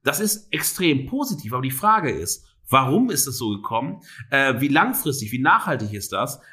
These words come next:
Wie sehr ist im Moment, der Moment der Anerkennung? Das ist dann total spannend, da die Nachhaltigkeiten von temporären Aktionen zu befragen und so weiter. Das werden Marc und ich nicht machen, weil das nicht unser Thema ist, weil wir da nicht im Zentrum stehen oder unsere Expertisen woanders liegen.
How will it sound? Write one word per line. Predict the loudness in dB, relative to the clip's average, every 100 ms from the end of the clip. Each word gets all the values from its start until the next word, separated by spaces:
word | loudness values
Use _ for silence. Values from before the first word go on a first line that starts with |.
| -2
Wie | 0
sehr | 4 4
ist | 2 -2
im |
Moment, | -2 -4 -6
der | -14 -6 -2
Moment | 0 -2 -2
der | 0
Anerkennung? | 0 0 -2 -4
Das | -2 -4
ist | -4
dann | -6
total | -2 0 0
spannend, | 0 0 0 2
da | 2
die | 0 0
Nachhaltigkeiten | 4 4 2 -6 -6 -8 -2 0 0 -6
von | -8 -4
temporären | -4 -2 -2 0
Aktionen | -2 -6 -4 -2 -2
zu | -6
befragen | -10 -6 2 2 0
und | -8
so | 0
weiter. | 2 2 0 -4 -8 -16 -10
Das | 0
werden | 2 4
Marc | 6 6 6
und | -2
ich | -6 -8 -2
nicht | 4 6 4 2
machen, | 2 2 -2 -8 -14 -14 0
weil | 2
das | 4 0
nicht | 0
unser | 0 0 0
Thema | 0 0 0 -4
ist, | -6 -4
weil | -2
wir | 0
da | -2
nicht | -2 -6
im | -10 -4
Zentrum | -4 -2 -6
stehen | -4 0
oder | 0
unsere | 0 -2 -4
Expertisen | -6 -6 -4 -4 -4 2
woanders | 2 2 -4 -4
liegen. | -6 -4 -6 -8